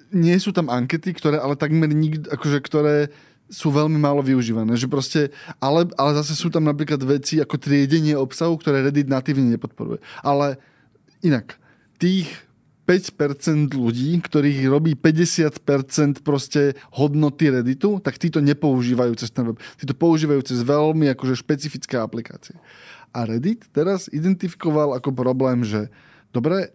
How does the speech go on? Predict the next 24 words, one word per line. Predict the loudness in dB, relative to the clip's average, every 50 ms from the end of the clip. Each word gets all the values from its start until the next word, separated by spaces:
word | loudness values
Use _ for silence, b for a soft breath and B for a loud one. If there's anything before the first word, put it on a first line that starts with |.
| _ -14
tuto | -6 0 0
máme | 2 2 2
veľa | 2 2 2 2 2 2 0
ľudí, | 0 0 0 -2 -2
ktorí | 0 0 0 0 0 -4 -6 -8
tu | -10
trávia | -4 0 2 2 2 2 2 2
veľa | 2 0 0
času, | 0 -2 -4 -4 -2 -2 0 0 0 0
ale | 0 0 0 0 2
nikdy | 0 0 0 0 2
nevidia | 2 2 2 0 0 0 0 0
tie | 2 0 0
reklamy, | 0 0 0 0 0 2 0 0
ktoré | 0 -2 -2 0 2 2
im | 2 0
predávame, | 0 0 0 2 2 2 2 0 0 0 0 -2 -4 B B B B B B B B
tak | -2 -2 -2 -2 -6 -16 -20 _ _ _ _
poďme | -2 -2 0 2 2 2 4 2 2 0 -2 -6 _ _ _ -4
vykázať | -4 -2 0 2 2 4 2 2 2 0 -2 -2 -6 -16 -2 0
tie | 2 2 2
aplikácie | 2 0 0 0 0 0 2 2 0 0 0 0 -2 -2
tretích | 0 0 -2 -2 -2 -4 -8 -8
strán | -8 -4 -2 0 0 2 0 0 0 -2